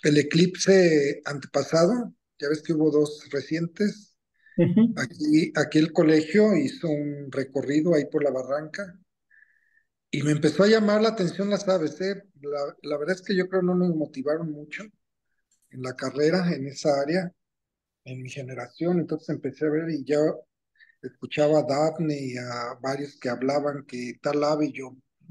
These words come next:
Speaker 1: me sentía así como, este, digo, ¿qué, qué me pasó, no? Y también
Speaker 2: Sí, claro.
Speaker 1: cuando andamos así en campo, este, te preguntan mucho, "¿Y qué ave es?". Y tú te quedas, "No, pues yo insecto".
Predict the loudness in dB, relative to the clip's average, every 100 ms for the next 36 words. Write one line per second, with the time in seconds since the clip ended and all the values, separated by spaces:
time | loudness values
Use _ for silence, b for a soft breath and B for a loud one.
0 | -20 _ -18 -16 -14 -8 -6 -6 -8 -8
1 | -6 -6 -12 _ _ _ _ _ _ _
2 | _ _ -20 -12 -12 -14 -20 -18 -18 -20
3 | -20 _ _ -10 -6 0 2 4 2 2
4 | 2 2 2 0 -4 b b b b b
5 | -8 -4 -2 0 2 4 4 2 0 -2
6 | -2 -2 0 -2 -4 -2 -2 -2 -2 -2
7 | -2 -2 -2 -4 -12 -12 -12 -14 -14 -14
8 | -14 -8 -8 -8 -12 -8 -6 -8 -10 _
9 | _ _ _ _ -18 -2 4 4 4 4
10 | 2 -2 -8 -6 -6 -2 -2 -4 -6 -6
11 | -6 -8 -8 -6 0 0 2 0 -2 -6